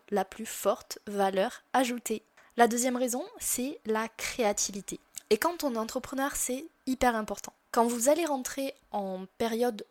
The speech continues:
de profonde concentration, votre esprit va pouvoir générer des idées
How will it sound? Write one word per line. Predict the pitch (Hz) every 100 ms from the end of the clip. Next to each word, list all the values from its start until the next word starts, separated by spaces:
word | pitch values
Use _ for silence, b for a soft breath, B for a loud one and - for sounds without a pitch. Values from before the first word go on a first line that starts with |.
| -
de | 175 190 180 _
profonde | - - 311 - 269 247
concentration, | 269 269 254 226 196 - 120 _ _ -
votre | 208 214 294 -
esprit | - - 208 214
va | 208 247
pouvoir | - 214 202 220 -
générer | 233 247 247 214 214 - -
des | 196 185
idées | 190 190 190